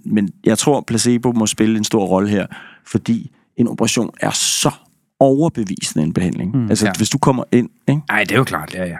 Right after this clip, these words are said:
Speaker 1: Du tror, det virker.
Speaker 3: Prøv at, folk, de står jo i læge med kuglepind, og de står i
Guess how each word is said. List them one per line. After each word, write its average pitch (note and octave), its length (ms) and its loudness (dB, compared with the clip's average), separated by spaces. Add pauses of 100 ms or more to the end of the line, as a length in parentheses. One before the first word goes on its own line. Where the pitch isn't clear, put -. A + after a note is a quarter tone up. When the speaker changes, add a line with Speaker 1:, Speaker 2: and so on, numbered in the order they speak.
(120)
Speaker 1:
Du D3+ 100 4
tror, A#2+ 260 -2
det G2+ 160 -2
virker. F2 280 -6 (540)
Speaker 3:
Prøv G2+ 140 -8
at, F#2+ 100 -8
folk, G2 200 -2
de G#2 60 -6
står A2+ 220 2
jo G2+ 140 0
i F#2+ 60 0
læge G2+ 340 0
med F#2+ 160 -2
kuglepind, G#2+ 720 0
og F2 160 -4 (640)
de G#2+ 80 -4
står A#2+ 240 2
i G#2 40 0